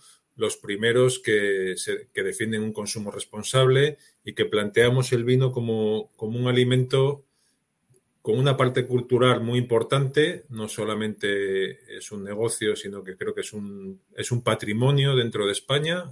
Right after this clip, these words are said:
el vino. Eh, y lo hacemos de una manera responsable, sabiendo que es un alimento del que, además, tiene una parte muy importante de disfrute, ¿no? De, de, de poder disfrutar de una copa de vino. Esto no,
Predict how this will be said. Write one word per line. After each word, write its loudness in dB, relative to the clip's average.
el -12
vino. -2
Eh, 2
y 0
lo 4
hacemos 4
de 2
una 4
manera 4
responsable, 4
sabiendo 0
que -6
es -10
un -4
alimento -2
del 0
que, -2
además, -6
tiene -4
una -6
parte -4
muy -4
importante -2
de 4
disfrute, -12
¿no? -12
De, -10
de, -10
de -8
poder 0
disfrutar -2
de -2
una -8
copa -14
de -6
vino. -12
Esto -10
no, -12